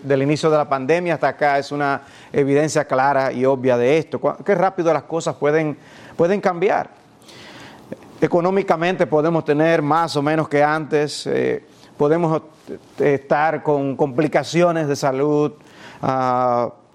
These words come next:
la familia puede tener más, eh, miembros que Dios haya dado o menos miembros que hayan partido.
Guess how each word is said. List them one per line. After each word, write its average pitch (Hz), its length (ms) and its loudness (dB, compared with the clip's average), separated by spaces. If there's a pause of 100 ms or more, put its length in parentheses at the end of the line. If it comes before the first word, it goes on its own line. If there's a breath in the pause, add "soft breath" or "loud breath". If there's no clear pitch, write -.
(260)
la 151 260 0
familia 165 440 0
puede 170 260 2
tener 160 580 0
más, 135 880 -2
eh, 143 160 -2
miembros 170 760 0 (300 loud breath)
que 143 100 0
Dios 143 200 0
haya 156 180 2
dado 196 400 4
o 202 220 2
menos 254 440 -2
miembros 120 560 -4 (400 loud breath)
que 139 120 2
hayan 151 280 2
partido. 147 580 0